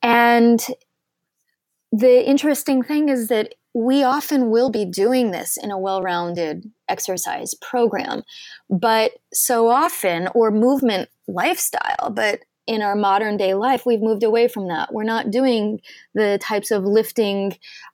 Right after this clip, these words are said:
uh, in urban societies that you might do on a farm, where you're moving hay and you're, you're, uh, carrying tools. We also have moved so far away in our modern day society from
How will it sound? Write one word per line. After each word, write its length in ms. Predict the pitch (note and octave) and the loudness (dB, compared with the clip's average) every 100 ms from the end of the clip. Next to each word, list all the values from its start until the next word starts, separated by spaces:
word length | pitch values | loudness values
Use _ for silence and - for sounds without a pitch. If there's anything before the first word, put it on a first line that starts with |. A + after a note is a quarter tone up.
| - | -4
uh, 320 | F3+ F3 E3+ | 0 0 0
in 160 | G#3+ G3+ | -2 -2
urban 260 | G3+ G3+ G3 | 0 -2 -2
societies 560 | G3 F#3+ G#3 A3+ A3 G3 | -6 -2 2 4 4 2
that 160 | - | -2
you 100 | G#3+ | -2
might 260 | G#3 G3+ - | -2 -4 -2
do 280 | A3 C4 A3+ | 2 4 2
on 160 | F3+ | 0
a 60 | F3 | -6
farm, 400 | - E3+ - C#3+ | -4 -4 -4 -4
where 120 | F#3 | -2
you're 160 | F3+ F3+ | -2 0
moving 560 | G3 A#3+ G#3 F#3 F3+ F3+ - | 2 2 2 -2 -4 -8 -4
hay 420 | B3 G3 F3 F3 - | 0 0 0 -4 -6
and 200 | G3+ F#3 | -4 -2
you're, 320 | F#3+ F#3+ F#3 | -2 0 0
you're, 360 | - G3+ F#3 F3+ - - - - - - - | 2 2 2 0 -6 -14 -14 -16 -18 -16 -8
uh, 240 | F3 - - | -4 -4 -4
carrying 560 | - B3 A#3+ A3 G3+ | -2 0 2 0 -2
tools. 680 | - C4+ B3 - - - - - - - - _ - | -2 0 0 0 -4 -6 -8 -12 -20 -20 -20 _ -4
We 200 | B3 B3 | 2 6
also 680 | A#3+ A3 - A3+ A3 A3 - - | 6 2 0 2 4 2 0 -6
have 260 | - A#3+ G#3+ | -4 0 2
moved 240 | A3 G#3 | 2 2
so 240 | - A3 | -2 -4
far 280 | G#3+ G#3+ G3 | -2 -4 -2
away 480 | G3 G3 F#3+ F#3+ F#3 | -2 0 0 0 -2
in 120 | F3+ | -4
our 260 | F3+ F3+ F3+ | -4 -4 -4
modern 480 | F#3 F#3 B3 C4+ A3 | -2 0 2 2 2
day 160 | E3+ | 0
society 580 | E3 F3 F3 F3 F3+ F#3 | -4 -6 -6 -4 -2 -4
from 480 | - - G#3 G3+ | -6 -6 -4 -2